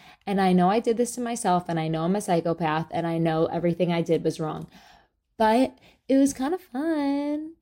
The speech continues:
for a hot minute until I wanted to vomit because I saw nude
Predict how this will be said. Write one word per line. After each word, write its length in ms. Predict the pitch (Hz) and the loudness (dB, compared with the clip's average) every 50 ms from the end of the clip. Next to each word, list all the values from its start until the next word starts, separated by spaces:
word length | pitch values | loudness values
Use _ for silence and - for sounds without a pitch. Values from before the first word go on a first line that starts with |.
| _ _ - | _ _ -2
for 100 | - 254 | 0 0
a 80 | 240 | 2
hot 220 | 220 220 233 - 196 | 2 0 0 2 2
minute 580 | 190 214 285 311 269 233 233 240 233 233 233 - _ _ | 2 2 2 0 0 0 0 -2 -2 -4 -6 -8 _ _
until 280 | - 220 220 - 247 240 | -4 -2 0 2 2 4
I 80 | 233 | 4
wanted 300 | 226 220 226 226 226 214 | 4 4 2 2 4 4
to 60 | 196 185 | 4 4
vomit 440 | 160 185 214 269 285 254 226 - | 2 2 2 2 2 2 0 0
because 240 | - 226 185 226 208 | 0 0 2 2 4
I 100 | 214 214 | 4 2
saw 240 | 208 - 214 202 202 | 4 4 4 4 4
nude 680 | 196 185 175 180 185 185 190 196 202 214 226 247 262 254 | 6 6 6 6 6 6 6 6 4 4 4 2 0 -2